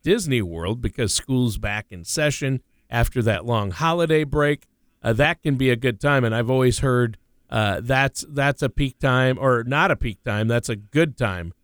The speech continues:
to visit Disney World. There are peak times that you want to avoid and certain, uh, weather issues that you want to avoid when traveling, right?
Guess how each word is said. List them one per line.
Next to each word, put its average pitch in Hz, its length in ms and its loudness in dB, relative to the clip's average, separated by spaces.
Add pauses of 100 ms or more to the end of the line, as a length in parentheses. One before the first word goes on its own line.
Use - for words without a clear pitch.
(180)
to 131 80 0
visit 113 320 2
Disney 117 260 0
World. 117 240 2
There 147 180 0
are 156 200 2
peak 165 340 -4
times 151 300 2
that 143 120 -2
you 147 120 0
want 135 220 2
to 135 120 4
avoid 120 560 0 (300)
and 135 300 2
certain, 147 500 0
uh, 135 160 2
weather 156 320 0
issues 104 420 -4
that 113 120 -4
you 123 120 -4
want 113 200 0
to 107 40 0
avoid 101 460 -2
when 95 180 -6
traveling, 90 500 -8
right? 107 300 -6